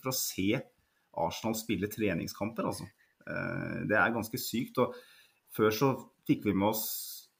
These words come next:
noen enkeltkamper, ja, kanskje vi Arsenal kom. Eh, vi fikk med oss noen høydepunkter her og der, og la oss, kanskje handlet det om enkeltspillere, som, eh, spesielt unge spillere, da. Husker Zelalem, Reece Nelson, spillere som overbeviste i preseason, og det var fokus. Resultatet var litt mer sånn, ja.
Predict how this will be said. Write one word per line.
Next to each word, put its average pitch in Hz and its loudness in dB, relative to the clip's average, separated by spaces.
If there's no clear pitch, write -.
noen 113 6
enkeltkamper, 110 0
ja, 110 6
kanskje 110 0
vi 101 4
Arsenal 101 2
kom. 117 0
Eh, 104 4
vi 107 -2
fikk - -6
med 90 0
oss 104 -8
noen 107 4
høydepunkter 98 0
her 98 6
og 101 4
der, 117 6
og 107 2
la 92 6
oss, - -2
kanskje 135 2
handlet 101 4
det 101 4
om 104 4
enkeltspillere, 95 -2
som, 104 0
eh, 95 0
spesielt 95 -10
unge 98 -2
spillere, 92 -6
da. 131 -6
Husker 110 -2
Zelalem, 101 2
Reece 98 0
Nelson, 92 -4
spillere 95 -2
som 98 -2
overbeviste 95 2
i - 0
preseason, 101 -2
og 98 -4
det 95 4
var - 4
fokus. 101 -2
Resultatet 104 -4
var 110 0
litt 92 -4
mer 92 -4
sånn, 92 -10
ja. - -4